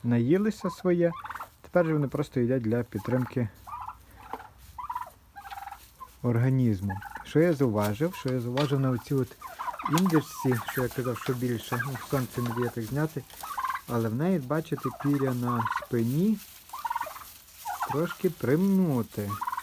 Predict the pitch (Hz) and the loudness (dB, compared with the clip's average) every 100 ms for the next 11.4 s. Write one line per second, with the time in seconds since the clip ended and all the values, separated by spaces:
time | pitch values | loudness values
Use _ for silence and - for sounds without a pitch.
0 | - - - - - - - - - - | -10 -18 -18 -16 -12 -10 -10 -12 -14 -4
1 | 120 131 - 156 156 156 143 139 127 139 | 0 0 0 -2 0 0 0 -2 -2 0
2 | 147 143 - 127 139 135 139 123 143 131 | 2 0 -2 -2 -2 -2 -6 -6 -6 -4
3 | 123 123 123 120 127 120 - 117 - 143 | -2 0 0 0 -2 -4 -6 -8 -4 -6
4 | 139 - 123 - 120 127 120 104 95 - | -6 -8 -8 -4 -2 0 0 -2 -6 -14
5 | - - - - - - - - - - | -16 -16 -18 -20 -20 -20 -20 -20 -20 -12
6 | - 110 107 151 156 147 147 135 135 156 | -8 -6 -4 -2 2 2 2 2 2 2
7 | 160 147 - 120 151 143 - 143 127 131 | 0 -6 -4 -4 -4 -6 -4 -2 0 0
8 | 131 123 127 117 117 120 117 123 131 127 | 0 0 -2 -4 -4 -4 -2 -4 -4 -4
9 | 127 113 - - _ _ - _ - - | -4 -6 -10 -18 _ _ -20 _ -20 -20
10 | - - - - - 131 127 113 117 104 | -20 -18 -20 -18 -6 -2 0 0 -2 -4
11 | - 113 101 | -4 -4 -6